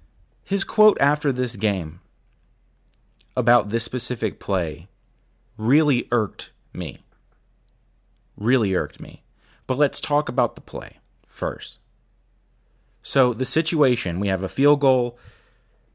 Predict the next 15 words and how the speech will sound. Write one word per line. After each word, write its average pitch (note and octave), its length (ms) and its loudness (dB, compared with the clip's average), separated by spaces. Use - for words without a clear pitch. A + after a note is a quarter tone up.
The - 60 -10
field G#2 200 0
goal's F#2+ 160 -2
blocked. - 520 -8
Now, F#2+ 280 -2
Fuente G#2 460 -2
says G#2 240 2
he G#2 80 0
wasn't F#2+ 260 0
trying F#2+ 260 0
to F#2 100 0
ice F#2 180 -2
the G2 100 -6
kicker. E3 340 -4
However, F#2 560 0